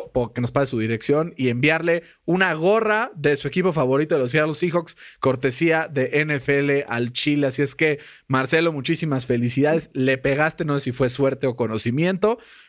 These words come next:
pero muchísimas, muchísimas felicidades. Ahora sí, Fer, vamos del lado ofensivo de Tampa Bay, porque yo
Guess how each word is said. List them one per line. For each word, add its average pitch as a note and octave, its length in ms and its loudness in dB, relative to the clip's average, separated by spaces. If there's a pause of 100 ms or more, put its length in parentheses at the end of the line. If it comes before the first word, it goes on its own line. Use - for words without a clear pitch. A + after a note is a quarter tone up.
(120)
pero D#3+ 460 2
muchísimas, C3+ 580 -2
muchísimas B2 520 -2
felicidades. G#2+ 720 -4 (200)
Ahora G#3 160 2
sí, A3+ 120 -6
Fer, A3 140 0
vamos C#4 220 0
del G3 140 2
lado A#3+ 240 2 (240)
ofensivo D#3 640 2
de D3 60 0
Tampa D#3 340 -2
Bay, A2 140 -4
porque D3+ 420 0 (260)
yo G#3 340 2